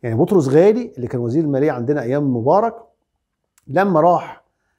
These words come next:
آه، ساب مصر وراح ب-، بره، بقى له مركز دولي اللي هو رئيس اللجنة النقدية في صندوق النقد الدولي.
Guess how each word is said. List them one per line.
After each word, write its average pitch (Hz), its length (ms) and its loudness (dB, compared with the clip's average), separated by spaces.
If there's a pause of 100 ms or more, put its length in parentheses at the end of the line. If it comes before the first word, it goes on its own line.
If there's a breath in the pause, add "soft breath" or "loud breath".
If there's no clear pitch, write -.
(140)
آه، 123 260 -6
ساب 170 240 2
مصر 156 340 -2
وراح 139 300 -2
ب-، 131 160 -8
بره، 214 260 2
بقى 147 140 -2
له 151 100 0
مركز 156 340 -2
دولي 185 360 -2
اللي 139 120 -2
هو 156 140 2
رئيس 147 180 -6
اللجنة 139 260 -4
النقدية 127 460 -6
في 131 80 -16
صندوق 120 280 -12
النقد 113 200 -8
الدولي. 101 280 -10